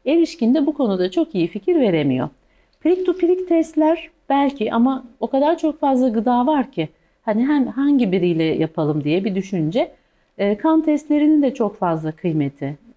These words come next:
e, bulunmuyor. Biz bunu zaten test yapıp ge-, gelen hastalarımızda da görüyoruz.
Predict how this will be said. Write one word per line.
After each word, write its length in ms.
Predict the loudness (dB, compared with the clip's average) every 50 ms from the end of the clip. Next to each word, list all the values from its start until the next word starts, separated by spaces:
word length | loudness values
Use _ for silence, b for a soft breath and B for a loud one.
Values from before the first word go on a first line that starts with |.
| -8
e, 260 | -6 -4 -2 -2 -2 -2
bulunmuyor. 460 | -2 0 0 0 0 0 0 -2 -4 b b b b b b
Biz 160 | -4 -2 0
bunu 160 | 2 2 2 2
zaten 400 | 2 0 0 0 0 0 -2 -2
test 300 | -2 -4 -4 -4 -4 -8
yapıp 220 | -8 -6 -8 -12 _ -6
ge-, 160 | -4 -4 -4 -2
gelen 340 | 0 0 0 2 0 0
hastalarımızda 840 | 0 -2 -4 -4 -4 -4 -2 0 0 0 0 0 0 0 0 -2 -2 0
da 100 | -2 -2
görüyoruz. 480 | -2 -2 -2 0 0 -2 -2 -4 -6